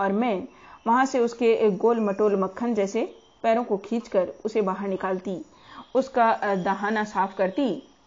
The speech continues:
मुंह से सिगरेट के बचे हुए टुकड़े निकालकर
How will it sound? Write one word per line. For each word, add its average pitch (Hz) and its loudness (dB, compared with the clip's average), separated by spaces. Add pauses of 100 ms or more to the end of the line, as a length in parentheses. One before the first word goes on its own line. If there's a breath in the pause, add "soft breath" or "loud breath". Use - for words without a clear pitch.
मुंह 220 0
से 226 0
सिगरेट 208 0
के 196 2
बचे 190 0
हुए 208 2
टुकड़े 190 -2
निकालकर 202 -2